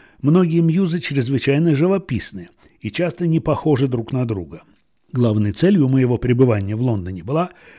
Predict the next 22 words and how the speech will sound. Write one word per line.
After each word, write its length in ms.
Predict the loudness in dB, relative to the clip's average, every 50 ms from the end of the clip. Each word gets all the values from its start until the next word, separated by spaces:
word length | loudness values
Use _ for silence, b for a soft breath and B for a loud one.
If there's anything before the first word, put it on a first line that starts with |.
| B B
британская 520 | -2 -2 0 2 0 0 0 2 0 2 2
библиотека, 760 | 4 2 4 4 4 2 2 2 -2 -6 -6 -6 -14 -18 -18 B B B B B
в 100 | _ 0
то 120 | 2 2
время 300 | 4 4 2 2 2 0
еще 220 | 0 0 0 0 2
бывшая 340 | 2 2 0 0 -2 -4 -2
частью 400 | -2 -2 -2 -2 0 -2 -2 0
Британского 560 | 0 -2 -2 -2 -4 -4 -4 0 0 2 2
музея. 480 | 4 2 2 2 0 -6 -6 -10 -16 _ _ _ B B B B B B B B
Это 200 | -6 -2 0 2
в 60 | 4
лондонском 520 | 6 6 6 6 6 4 2 2 0 0 2
районе 300 | 4 4 4 4 4 4
Блумсбери. 640 | 4 4 4 4 2 -2 -4 -10 -10 -10 -12 -18 -20 _ _ _ b b b b b b
Гостиницы 520 | 0 0 0 0 0 0 0 0 0 0 0
в 40 |
ее 220 | 0 2 2 0 0
окрестностях 640 | 0 -2 -2 -2 -2 -2 -6 -6 -8 -10 -12 -10 -10
показались 540 | -12 -8 -6 -6 -4 -4 -4 -4 -4 -2
мне 160 | -2 -2 0 0
дороговаты. 640 | 0 0 2 4 4 4 4 2 0 -4 -12 -20